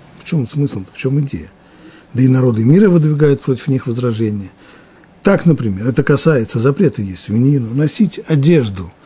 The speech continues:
из шерсти и ль-, и льна, а также, что касается пара адума, то есть очищения при помощи пепла красной коровы.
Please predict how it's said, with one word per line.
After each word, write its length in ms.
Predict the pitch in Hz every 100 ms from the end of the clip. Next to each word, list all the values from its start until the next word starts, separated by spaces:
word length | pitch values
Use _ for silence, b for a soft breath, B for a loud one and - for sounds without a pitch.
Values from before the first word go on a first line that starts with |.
| B B
из 180 | 143 110
шерсти 640 | - 151 135 - 95 98 _ _ _
и 80 | -
ль-, 260 | 104 104 - -
и 60 | 110
льна, 420 | 110 110 143 185 - - _ - _ B B B _
а 80 | 139
также, 300 | 208 202 147
что 160 | - 123
касается 720 | 123 - 127 117 - 110 104 _ -
пара 240 | 127 117
адума, 460 | 107 107 120 160 175 B B _
то 100 | -
есть 380 | 104 101 - - _ -
очищения 560 | 110 120 - 123 110
при 140 | 104 107
помощи 380 | 107 104 104 -
пепла 400 | 101 98 95 87 B B B B B _ _ - - _ -
красной 440 | 117 101 - 101 _ - -
коровы. 560 | 117 113 156 170 175